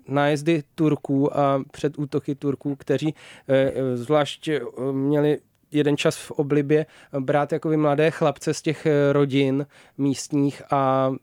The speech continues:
vycvičit z nich ty janičáře takzvaný, to znamená vlastně na-, námezní vojáky,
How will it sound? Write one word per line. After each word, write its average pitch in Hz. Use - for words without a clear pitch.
vycvičit 139
z -
nich 143
ty 156
janičáře 127
takzvaný, 113
to 117
znamená 120
vlastně 123
na-, 127
námezní 127
vojáky, 120